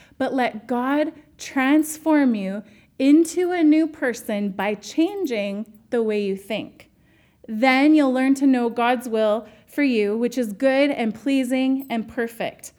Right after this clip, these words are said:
So we need to be transformed so that our thoughts can become like God's. We need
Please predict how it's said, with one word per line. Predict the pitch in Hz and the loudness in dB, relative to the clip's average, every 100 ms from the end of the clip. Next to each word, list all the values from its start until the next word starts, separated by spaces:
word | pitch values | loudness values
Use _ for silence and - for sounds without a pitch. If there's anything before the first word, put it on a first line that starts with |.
| _ _ _ - | _ _ _ -6
So | 285 | 2
we | 285 311 | 4 6
need | 320 330 | 6 2
to | 349 | -2
be | 285 320 294 | -2 0 -2
transformed | - 294 277 269 311 302 226 196 | 0 2 2 0 0 0 0 -4
so | - 240 | -4 0
that | 233 | 2
our | 226 220 | 2 0
thoughts | 226 233 - - | -2 -4 -4 -4
can | 269 240 | -2 -2
become | 233 240 233 | -2 -4 -2
like | 220 - | -2 -4
God's. | 208 220 240 | -4 -2 0
We | 262 277 | 4 6
need | 285 277 269 | 6 6 2